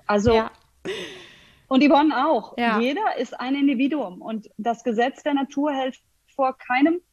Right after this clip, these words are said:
Speaker 1: Halt.
Speaker 2: Mhm.
Speaker 1: Jetzt merkst du wieder, mein, meine achtzehn und meine Provokationen <laughs> gehen jetzt raus. Ich bin hier, das habe ich letztens auch erfahren. Ich bin hier, um, ich würde mich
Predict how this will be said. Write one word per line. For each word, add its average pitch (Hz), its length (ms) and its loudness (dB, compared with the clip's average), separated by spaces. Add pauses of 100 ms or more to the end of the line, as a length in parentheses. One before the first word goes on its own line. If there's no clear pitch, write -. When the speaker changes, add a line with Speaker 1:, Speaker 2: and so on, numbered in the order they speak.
(120)
Speaker 1:
Halt. 254 360 -2
Speaker 2:
Mhm. 214 260 -2
Speaker 1:
Jetzt 208 140 -4
merkst 262 260 2
du 269 40 4
wieder, 233 180 4
mein, 233 340 4 (460)
meine 214 300 -2
achtzehn 359 520 0
und 302 120 2
meine 247 200 0
Provokationen 277 800 2 (260)
<laughs> 359 200 2
gehen 254 180 -2
jetzt 262 260 -8
raus. 233 260 -10
Ich 453 160 -14
bin 349 240 -8 (340)
hier, 330 320 -2
das 233 120 -18
habe 247 120 -14
ich - 60 -20
letztens 277 300 -10
auch - 140 -12
erfahren. 262 560 -4 (560)
Ich 262 200 0
bin 330 160 4
hier, 262 500 0
um, 254 320 2
ich - 220 -4
würde 285 200 2
mich 269 460 4